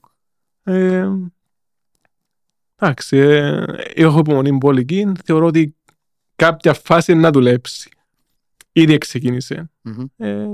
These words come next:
Speaker 1: και να δούμε πώς να πάει στην πορεία.
Speaker 2: Να πούμε και τι ξεκίνησε, να το
Speaker 1: Ναι.
Speaker 2: δώσουμε ένα όνομα.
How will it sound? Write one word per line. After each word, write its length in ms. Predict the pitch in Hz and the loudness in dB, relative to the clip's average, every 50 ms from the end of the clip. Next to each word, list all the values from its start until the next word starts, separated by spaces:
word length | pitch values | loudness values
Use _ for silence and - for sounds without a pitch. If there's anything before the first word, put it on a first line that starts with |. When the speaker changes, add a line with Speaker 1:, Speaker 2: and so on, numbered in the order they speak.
| 196 | -14
Speaker 1:
και 160 | _ - - 214 | _ -8 -6 -4
να 80 | 208 | -4
δούμε 140 | 208 208 202 | -2 -4 -4
πώς 140 | 196 196 185 | -4 -4 -4
να 220 | 190 175 156 147 | -4 -4 -4 -2
πάει 220 | 147 160 160 165 156 | -4 -4 -6 -6 -8
στην 260 | - - 175 160 139 | -10 -12 -12 -12 -10
πορεία. 420 | 127 117 117 123 127 127 131 135 _ _ _ _ _ _ _ _ - | -8 -8 -8 -8 -8 -10 -12 -16 _ _ _ _ _ _ _ _ -10
Speaker 2:
Να 140 | 123 113 | -8 -8
πούμε 200 | 113 123 127 135 | -6 -6 -6 -6
και 120 | 127 117 113 | -6 -6 -6
τι 140 | 110 117 110 | -4 -6 -6
ξεκίνησε, 580 | - - 104 95 104 104 104 98 117 117 120 | -6 -10 -14 -10 -8 -8 -8 -8 -8 -10 -10
να 180 | 127 123 110 107 | -10 -10 -8 -4
το 60 | 104 | -2
Speaker 1:
Ναι. 80 | 107 147 | 2 4
Speaker 2:
δώσουμε 320 | 170 180 170 147 139 107 | 4 4 4 4 2 0
ένα 260 | 107 107 110 110 107 | -2 -2 -2 -2 -2
όνομα. 440 | 110 113 123 123 131 135 143 147 139 | -2 -2 -2 -4 -4 -4 -6 -6 -10